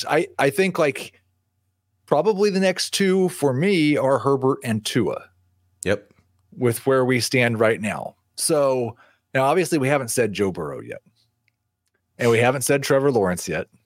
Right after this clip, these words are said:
Speaker 1: And we haven't said Justin Fields, who was a top five dynasty quarterback for a lot of people just a month ago.
Speaker 2: The problem with the Bears is they're gonna have two top five picks <laughs>
Speaker 1: Right.
Speaker 2: in the N F L draft.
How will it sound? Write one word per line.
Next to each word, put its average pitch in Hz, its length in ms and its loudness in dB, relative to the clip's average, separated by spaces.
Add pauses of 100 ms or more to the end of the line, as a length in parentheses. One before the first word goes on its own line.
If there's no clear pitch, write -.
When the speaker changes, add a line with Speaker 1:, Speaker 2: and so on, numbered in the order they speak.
(640)
Speaker 1:
And 123 80 0
we 120 80 4
haven't 131 220 2
said 139 240 2
Justin 135 420 0
Fields, 127 480 2
who 123 120 4
was 107 100 2
a 104 60 -2
top 110 280 -2
five 113 240 2
dynasty 110 380 0
quarterback 110 420 2
for 107 160 0
a 98 60 4
lot 123 180 4
of 120 80 0
people 98 360 -2
just - 340 -2
a 104 60 -2
month 85 260 -2
ago. 78 360 -6 (340)
Speaker 2:
The - 100 -6
problem 214 240 2
with 127 100 2
the 98 100 -2
Bears 113 300 2
is 82 120 -2
they're 101 100 4
gonna 131 140 2
have 117 160 2
two 120 260 0
top 104 260 0
five 90 220 0
picks - 420 0 (400)
<laughs> 165 400 -2
Speaker 1:
Right. 175 580 0
Speaker 2:
in 131 60 2
the 120 80 4
N 123 60 6
F 120 120 -2
L 110 120 4
draft. - 640 -6